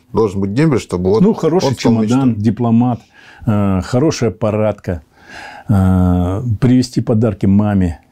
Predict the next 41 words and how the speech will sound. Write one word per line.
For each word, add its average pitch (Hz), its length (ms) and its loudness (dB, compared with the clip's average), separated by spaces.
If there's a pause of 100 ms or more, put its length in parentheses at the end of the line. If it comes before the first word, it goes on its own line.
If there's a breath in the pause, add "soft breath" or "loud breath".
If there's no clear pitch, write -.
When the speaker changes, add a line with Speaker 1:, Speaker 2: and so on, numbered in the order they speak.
(340)
Speaker 2:
там, 95 120 0
может 101 220 2
быть, 87 160 0
девушке, 90 600 -2 (300)
э, 135 40 -2
вот, 90 680 -2
на 104 120 2
память 98 440 0
что-то, 87 460 -2 (440)
не 104 160 4
чмошно 120 440 0
выглядеть. 92 560 -2 (160)
Ну, 160 100 2
там, 92 200 0
плюс 107 320 0
каблуки 101 500 0
с, - 100 -4
набитые 98 560 0
с - 540 -10
чеками, 101 400 0
которые 95 320 0
можно 92 280 2
вывести 95 380 2
потом 95 300 -2
в 87 40 2
"Березке" 92 400 2
себе 98 260 0
где-то 90 260 -2
джинсы 90 400 0
купить 90 360 -2
или 131 160 2
джинсы 98 440 -2
как-то 101 260 -6
провести 101 560 -4
там, 92 220 -6
или 98 160 -10
что-то. - 260 -16 (680 loud breath)
Ну, 160 80 2
вот 151 100 0
такой 135 300 0
дембель. 85 400 0